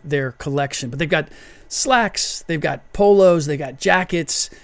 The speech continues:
And just for my listeners, just to save you or that significant other a few bucks, use the promo code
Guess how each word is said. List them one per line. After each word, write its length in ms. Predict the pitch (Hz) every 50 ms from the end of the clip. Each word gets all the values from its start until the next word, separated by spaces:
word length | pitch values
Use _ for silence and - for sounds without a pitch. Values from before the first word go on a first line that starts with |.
| - - - - -
And 100 | 147 135
just 200 | - 226 - -
for 100 | 240 226
my 160 | 208 185 165
listeners, 1080 | 156 156 160 160 - - 165 165 165 160 165 160 156 - - - - - - - - _ - -
just 220 | - - 135 - -
to 60 | 139
save 500 | - - 165 156 147 151 147 135 123 127
you 400 | 135 139 151 160 170 180 185 190
or 560 | 202 - - 139 143 147 156 165 175 190 185 185 - _ _ -
that 160 | 160 151 -
significant 580 | - - 151 143 151 170 - - - 160 143 -
other 340 | 151 156 170 180 180 175
a 80 | 143 131
few 300 | - - - 170 165 156
bucks, 580 | 151 151 143 160 180 - - - - - - - - - - - - - - -
use 260 | - 147 185 226 208 185
the 80 | -
promo 440 | - - - 190 196 190 180 170 143
code 600 | - - - 160 156 151 147 147 143 135 131 -